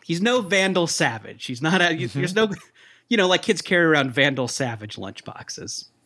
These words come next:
Speaker 2: Sure.
Speaker 1: So we kind of put out a call, like, "Has, we wanna have every King Shark at, on, on the show at some point." And
Speaker 2: Right.
Speaker 1: our listeners let us know that,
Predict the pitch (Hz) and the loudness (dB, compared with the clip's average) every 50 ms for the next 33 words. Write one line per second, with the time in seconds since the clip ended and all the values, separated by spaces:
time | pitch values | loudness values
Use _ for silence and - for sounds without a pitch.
0 | - - - - - - 269 196 110 87 78 - _ _ _ _ _ - - - | -20 -14 -8 -6 -4 0 0 0 0 0 -4 -10 _ _ _ _ _ -20 -20 -20
1 | - - _ - - 196 190 208 269 302 330 320 - - 220 208 190 196 - - | -20 -18 _ -4 -2 -2 -2 0 0 0 0 0 -2 0 0 0 0 0 -2 0
2 | 208 196 185 175 165 - - - 143 135 131 131 123 127 123 - - 139 131 - | 2 2 2 2 0 -2 -2 0 0 2 2 0 0 -4 -4 -4 -4 -6 -6 -6
3 | - _ - - - - 170 190 196 240 262 240 240 220 - - - 170 185 170 | -12 _ -20 -18 -8 -2 -2 0 2 2 2 2 2 2 0 2 0 0 0 2
4 | 170 170 170 165 165 - - 151 135 131 123 120 - - 120 110 98 101 - 101 | 2 2 2 2 0 -2 -4 -2 0 0 -2 -2 -4 -4 -4 -6 -6 -8 -8 -8
5 | 98 - - - - - 127 123 127 123 120 120 123 - 135 131 127 135 127 123 | -10 -10 -10 -12 -8 -4 -2 0 0 2 2 0 0 2 2 4 4 4 4 2
6 | - - - 113 104 101 - - - - - - - - - 82 - 90 - - | 2 2 2 2 0 0 -2 -4 -6 -4 -4 -6 -6 -6 -6 -6 -6 -6 -8 -10
7 | _ _ _ - - 107 110 101 98 92 98 101 - - 110 104 95 90 156 180 | _ _ _ -2 0 0 0 0 0 -2 -2 -4 -4 -4 -4 -4 -2 -2 0 0
8 | 202 214 220 214 202 170 160 156 - 156 139 127 120 127 127 117 110 110 101 - | 2 2 2 2 2 2 0 0 2 0 -2 -2 -2 -4 -4 -4 -4 -4 -4 -4
9 | - 208 254 247 214 185 160 156 165 175 - - 147 123 139 131 123 120 123 - | -2 0 2 2 2 2 2 2 2 0 -2 -8 -6 -2 0 0 2 0 -2 -4
10 | - - | -8 -12